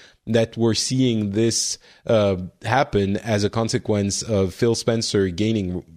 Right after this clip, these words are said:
you know, ranks and power in, um, the Microsoft organization. And so he's able to push some of those big beacon titles, uh, for development in the,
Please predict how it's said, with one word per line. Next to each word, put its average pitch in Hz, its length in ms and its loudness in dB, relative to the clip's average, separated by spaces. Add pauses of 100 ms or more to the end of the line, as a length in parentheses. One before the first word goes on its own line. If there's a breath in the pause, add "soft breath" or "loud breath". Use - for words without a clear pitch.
(140)
you 107 120 -2
know, 90 240 0 (500 soft breath)
ranks 110 460 0
and 92 160 -2
power 95 540 0 (340 soft breath)
in, 107 480 0 (240 soft breath)
um, 90 560 0 (120)
the 101 160 2
Microsoft 98 760 -2 (200)
organization. 90 960 -2 (280 soft breath)
And 98 180 -2
so 95 240 0
he's 87 380 -4
able 95 460 0
to 92 140 -4
push - 420 -2 (160 soft breath)
some 101 240 -2
of 90 160 -2
those 98 480 2
big 95 560 -2 (420 soft breath)
beacon 117 400 0
titles, 98 760 -2
uh, 95 300 0
for 92 220 -2
development 85 680 -4
in 85 160 -6
the, 82 340 -4